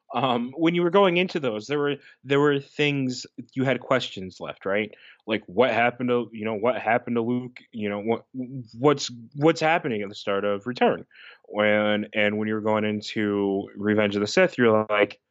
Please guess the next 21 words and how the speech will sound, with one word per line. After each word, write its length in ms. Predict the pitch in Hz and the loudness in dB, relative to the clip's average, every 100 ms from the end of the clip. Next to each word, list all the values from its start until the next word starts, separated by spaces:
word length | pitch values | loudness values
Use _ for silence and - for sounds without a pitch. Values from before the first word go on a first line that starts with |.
| _ _ _ _ _ _ _ | _ _ _ _ _ _ _
"Well, 220 | 123 120 113 | 4 4 4
we 180 | 123 | -2
know 200 | 127 165 | 2 4
Anakin's 580 | 175 147 165 151 127 113 | 4 2 -2 -2 -6 -4
gotta 220 | 113 104 | -2 -2
be 220 | 98 92 127 | -4 -8 -8
evil, 440 | 175 101 101 - _ _ _ _ | -6 -6 -8 -12 _ _ _ _
so 760 | - 113 113 110 110 110 110 - | -2 2 4 2 0 -2 -4 -8
what's 500 | 123 117 135 135 - | -8 0 2 4 2
gonna 240 | 143 131 | 0 2
happen 400 | 131 120 117 117 | 2 0 0 0
there? 300 | 131 214 - - _ _ _ _ | 2 2 0 -8 _ _ _ _
You 160 | 107 104 | -6 -2
know, 160 | 104 | 0
what's 480 | 147 151 135 131 - | -2 -2 0 0 0
gonna 220 | - 131 | 0 0
be 180 | 120 123 | 0 -2
the 180 | 120 120 | 0 2
actual 600 | 107 104 113 107 107 101 | 2 0 -4 -2 -2 -4
descent?" 460 | - 117 226 170 - _ _ _ _ _ _ | -8 -4 0 0 -2 _ _ _ _ _ _
So, 460 | - 170 170 165 | 2 6 6 4